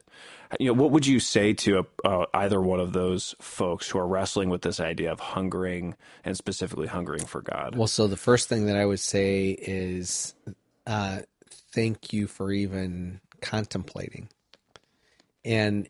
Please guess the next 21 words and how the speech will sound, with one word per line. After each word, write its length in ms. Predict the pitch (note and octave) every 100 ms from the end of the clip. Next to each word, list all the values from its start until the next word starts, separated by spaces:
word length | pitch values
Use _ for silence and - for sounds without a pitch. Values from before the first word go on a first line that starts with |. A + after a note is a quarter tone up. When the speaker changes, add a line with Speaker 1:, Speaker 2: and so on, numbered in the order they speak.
| -
Speaker 2:
in 140 | A2
a 60 | G#2+
very, 440 | G2 G#2+ A2+ A#2 G#2+
very 420 | G#2 G#2 G2+ G2
real 380 | G2+ G#2 G2 F#2+
way, 400 | G2+ A2 G#2 G2
I 120 | G2
think 260 | A2+ G2+
the 80 | -
contemplation, 1000 | - - G#2 - G2 - A2 G#2 - F#2+
the 60 | F#2+
questioning, 1040 | - - G#2+ - - G#2 G2 F2 F2+ F#2 - - - _ _ _ _ _ -
um, 360 | G2+ G2 F2+ _ _ -
actually 500 | A2 - - A2 G2+
reveals 560 | G2+ F#2+ G2+ G2+ F#2
a 40 | G2+
little 180 | A2
bit 160 | A#2 G2+
of 120 | F2+
hunger. 400 | A#2+ C3+ - - _ _ _ _ A#2
Speaker 1:
Mm-hmm. 280 | A2+ A#2